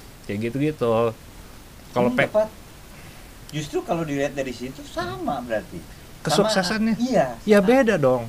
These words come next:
Speaker 2: Gini, eh, orang gitu ada gitu yang, ya memang sih ini dua
Speaker 1: Hmm.
Speaker 2: hal yang sebetulnya kan tidak,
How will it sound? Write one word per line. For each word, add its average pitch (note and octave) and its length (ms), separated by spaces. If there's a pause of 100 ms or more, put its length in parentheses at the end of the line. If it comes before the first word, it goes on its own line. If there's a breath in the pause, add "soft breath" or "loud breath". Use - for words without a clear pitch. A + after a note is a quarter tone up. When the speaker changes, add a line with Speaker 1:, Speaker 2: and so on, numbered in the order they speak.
(120)
Speaker 2:
Gini, F3 320 (1000)
eh, C3 400 (880)
orang D3+ 240 (260)
gitu F3 220
ada B2 340
gitu D#3 260
yang, D#3 420
ya D3 100
memang F#3 260
sih F#3+ 180
ini G3 140
dua E3 200
Speaker 1:
Hmm. D#3 100
Speaker 2:
hal D#3 140
yang D3+ 160
sebetulnya D3+ 440
kan G3+ 160
tidak, C3+ 460